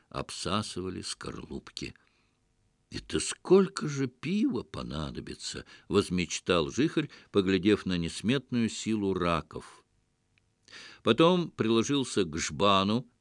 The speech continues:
хотя рисовое вино, конечно, не пиво.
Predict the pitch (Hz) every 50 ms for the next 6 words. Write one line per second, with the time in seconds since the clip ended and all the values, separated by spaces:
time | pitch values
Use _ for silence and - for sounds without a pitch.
0 | _ - - - _ - 95 92 - 101 101 101 101 98 - - 95 98 110 104
1 | 98 - - 104 101 101 95 92 98 101 104 104 110 - 82 82 78 73 65 -
2 | - 71 71 73 71 - - - 247 160 113 - - - -